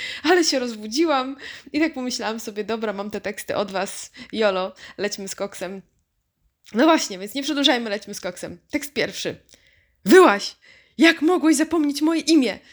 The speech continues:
No i tutaj faktycznie facet pomylił Asię z Anią, tudzież, e, Kasię z Asią i tym podobne. I to się faktycznie, słuchajcie, dzieje. To się dzieje dosyć często i właśnie to było jedna z tych, mm, s-, jeden z tych cytatów, które dostałam od kilku osób.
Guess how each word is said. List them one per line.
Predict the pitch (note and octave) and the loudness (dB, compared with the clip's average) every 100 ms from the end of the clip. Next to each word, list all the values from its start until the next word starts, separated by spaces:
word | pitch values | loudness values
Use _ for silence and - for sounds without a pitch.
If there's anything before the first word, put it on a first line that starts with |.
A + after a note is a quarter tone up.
| - - _ _ _ _ | -20 -20 _ _ _ _
No | A#3 C4+ | -8 -6
i | D4 | -6
tutaj | C#4+ C#4+ B3+ B3+ | -6 -2 -2 -2
faktycznie | B3+ C4 B3 A#3 | -6 -4 -4 -4
facet | A3 A3 G#3 | -6 -8 -8
pomylił | - G3+ G#3 G3+ - | -10 -8 -6 -6 -6
Asię | G3+ - | -4 -4
z | F#3+ | -4
Anią, | - A#3 G#3+ G#3 | -2 0 0 -2
tudzież, | G#3 G#3+ F#3+ G3 F#3 - - | -4 -8 -6 -6 -4 -4 -4
e, | - G3 F#3+ F#3+ F#3+ - - | -4 -4 -2 -4 -6 -16 -10
Kasię | - A3 G#3+ A#3 | 0 0 2 0
z | G#3+ | 0
Asią | - A#3 - A3 | 2 4 2 0
i | G#3+ | -4
tym | A3+ | -6
podobne. | G#3+ A3+ A3+ G#3+ | -4 -2 -2 -2
I | G#3 | -2
to | B3+ | -2
się | B3 | -2
faktycznie, | A#3+ A3 B3+ A#3+ A3+ | -2 -2 -4 -4 -6
słuchajcie, | A3+ G#3+ G3 | -4 -6 -6
dzieje. | F#3+ F#3+ F3 | -4 -4 -4
To | F3+ | -8
się | - | -10
dzieje | F3+ F3+ | -6 -6
dosyć | F3 E3 D#3+ | -6 -10 -12
często | - F3+ F#3+ G#3+ | -8 -8 -6 -4
i | F#3+ | -4
właśnie | F#3+ G3+ | -4 -4
to | G3+ | -6
było | F#3 F#3 | -2 0
jedna | F#3 F3+ | 0 -4
z | F3+ | -8
tych, | - F3+ - - - - _ | -6 -10 -10 -18 -18 -20 _
mm, | - G3+ G3 G3 G3 | -8 -6 -4 -6 -6
s-, | G3 - | -8 -2
jeden | G#3+ G#3 | 0 0
z | G#3+ | -2
tych | A3 | -6
cytatów, | - G3+ G#3 | -6 -6 -6
które | - G3 | -8 -8
dostałam | G3 G3 G#3+ G3 | -8 -6 -6 -8
od | F#3+ | -8
kilku | G#3+ - F3+ | -10 -6 -4
osób. | F#3 A3+ D4+ | -2 -2 -4